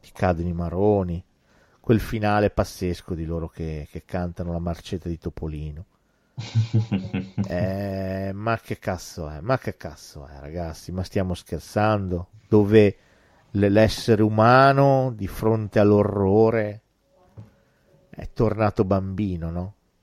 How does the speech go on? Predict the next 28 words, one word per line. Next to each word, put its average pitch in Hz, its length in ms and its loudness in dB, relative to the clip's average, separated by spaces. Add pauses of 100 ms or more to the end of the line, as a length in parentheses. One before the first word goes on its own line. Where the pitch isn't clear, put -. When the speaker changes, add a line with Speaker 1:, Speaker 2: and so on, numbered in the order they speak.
(400)
Speaker 2:
Sì. - 200 -10
Speaker 1:
Ah, 82 340 -8
questo 95 340 -6
è 92 40 0
veramente 85 560 -6
un 85 80 -6
film, 80 460 -8
eh, 78 360 -10 (880)
allucinante, 90 720 -8
bellissimo. 92 760 -4 (840)
Oh, 127 220 2
Alec 196 640 6
invece 190 760 2
debutta 143 920 6
in 127 180 0
un 131 120 0
film 175 320 0
importante 170 680 4
nell'ottantotto, 127 680 2
ma 90 80 -4
non 90 100 -4
ne 87 100 -6
parliamo 71 520 -10
perché 78 200 -10
ne 80 60 -6
abbiamo 76 180 -4
appena 92 200 -8
parlato. 101 560 -6